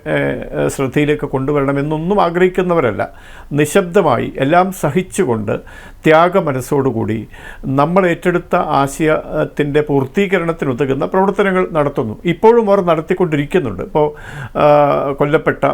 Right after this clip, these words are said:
ഒരു സഹോദരൻ്റെ വീട്ടിൽ നിങ്ങൾ പോയി കഴിഞ്ഞാൽ ആരെങ്കിലുമൊക്കെ ഇപ്പോഴും കർമ്മപഥത്തിലുള്ളതായിട്ട് കാണാൻ സാധിക്കും.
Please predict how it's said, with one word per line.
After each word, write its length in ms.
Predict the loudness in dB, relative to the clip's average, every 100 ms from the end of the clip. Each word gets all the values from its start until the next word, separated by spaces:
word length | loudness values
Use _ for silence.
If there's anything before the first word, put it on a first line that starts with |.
| -2
ഒരു 520 | 0 2 2 0 -6 -4
സഹോദരൻ്റെ 560 | -2 0 0 -2 -2
വീട്ടിൽ 340 | -2 -2 -2 -2
നിങ്ങൾ 240 | -2 -2
പോയി 240 | -2 -4 -2
കഴിഞ്ഞാൽ 320 | -2 0 -2 -4 -14 -20 -16 -2
ആരെങ്കിലുമൊക്കെ 840 | 2 4 2 2 0 0 0 0 -2 -12 -4
ഇപ്പോഴും 540 | 0 4 6 6 2 -2
കർമ്മപഥത്തിലുള്ളതായിട്ട് 1200 | -2 0 -2 -2 -4 -4 -4 0 0 0 -2 -4 -2
കാണാൻ 260 | -2 -2 -4
സാധിക്കും. 480 | -6 -6 -8 -12